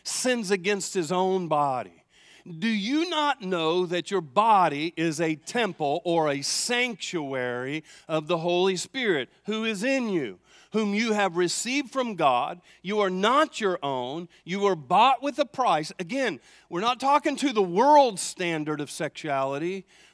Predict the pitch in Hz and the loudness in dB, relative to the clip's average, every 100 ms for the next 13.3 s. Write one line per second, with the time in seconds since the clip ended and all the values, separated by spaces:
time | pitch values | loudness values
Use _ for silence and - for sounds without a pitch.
0 | 190 220 233 254 240 226 233 196 170 285 | 0 0 2 0 0 -4 -4 -6 -4 -2
1 | 226 - - 190 190 294 294 269 - 220 | -4 -6 -6 -4 -2 -2 -4 -8 -6 -4
2 | 190 175 175 233 294 - 285 240 226 - | -2 -2 0 0 -2 -6 -6 -6 -6 -2
3 | 233 214 220 196 185 175 170 156 - 233 | -2 -2 -4 -4 -2 2 0 0 -6 -6
4 | - 247 214 202 196 202 170 175 165 175 | -6 -6 -4 -4 -4 -4 -2 -2 -2 -4
5 | 160 185 190 185 170 180 151 196 170 147 | -4 -4 -4 -12 -10 -8 -6 -6 -6 -10
6 | - 214 208 170 156 156 - - - 180 | -8 -2 0 0 -2 -6 -16 -16 -10 -4
7 | 208 156 160 - 247 220 202 - 240 240 | -4 -2 -6 -4 -4 -4 -10 0 2 4
8 | 190 160 170 _ _ _ _ _ _ 175 | 2 0 -6 _ _ _ _ _ _ -2
9 | 208 208 202 202 160 233 269 202 170 180 | 0 0 -2 -6 2 4 4 4 0 -2
10 | - - - 202 202 185 - 202 - 226 | -10 -8 -2 0 0 -2 -2 -4 -4 -2
11 | 214 - 233 247 233 165 104 92 - - | -2 0 -2 -2 -4 -8 -10 -14 -18 -10
12 | - 202 190 185 226 262 208 160 254 269 | 0 2 2 2 0 0 -2 0 6 8
13 | 226 180 180 | 8 6 0